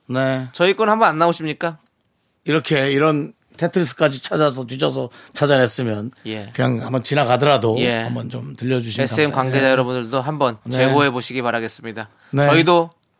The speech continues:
Speaker 2: 에스파와 함께 방송해보고 싶습니다.
Speaker 1: 자꾸 그렇게 안 내보내시면 에스파 아들이 가만히 안 있을 겁니다.
Speaker 2: <laughs>
Speaker 1: 남창희 씨 발음으로 해주시죠.
Speaker 2: 에스파 아들이 가만 안 둘게입니다. 범죄도시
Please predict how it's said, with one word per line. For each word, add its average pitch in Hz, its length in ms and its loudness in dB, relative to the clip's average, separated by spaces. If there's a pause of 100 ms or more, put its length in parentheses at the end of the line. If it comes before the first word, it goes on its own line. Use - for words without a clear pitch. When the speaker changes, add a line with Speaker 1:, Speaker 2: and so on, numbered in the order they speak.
(100)
Speaker 2:
에스파와 139 460 0
함께 139 280 -2
방송해보고 135 540 -4
싶습니다. 113 520 -8 (960)
Speaker 1:
자꾸 - 300 0
그렇게 156 260 4
안 135 140 4
내보내시면 131 720 0 (160)
에스파 156 560 2
아들이 156 240 0
가만히 127 320 0
안 120 60 -4
있을 - 220 -2
겁니다. 285 240 0 (520)
Speaker 2:
<laughs> - 500 -8
Speaker 1:
남창희 143 320 -4
씨 117 80 -8
발음으로 127 320 0
해주시죠. 120 420 -6 (200)
Speaker 2:
에스파 131 300 2
아들이 208 340 6
가만 185 280 6
안 170 80 4
둘게입니다. 107 540 0 (1500)
범죄도시 156 880 0